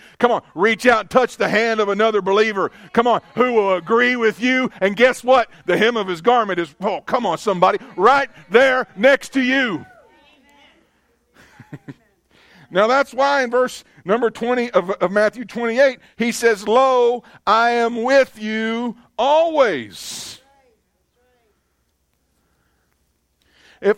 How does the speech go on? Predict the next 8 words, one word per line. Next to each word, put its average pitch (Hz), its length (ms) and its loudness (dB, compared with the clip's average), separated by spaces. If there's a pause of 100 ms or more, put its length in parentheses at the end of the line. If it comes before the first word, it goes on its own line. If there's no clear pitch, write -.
I'm 311 240 0
gonna 311 220 0
use 269 480 -6
his 240 320 -2
name, 202 540 -4 (3250)
then 226 240 0
guess 254 360 0
what? 254 600 -2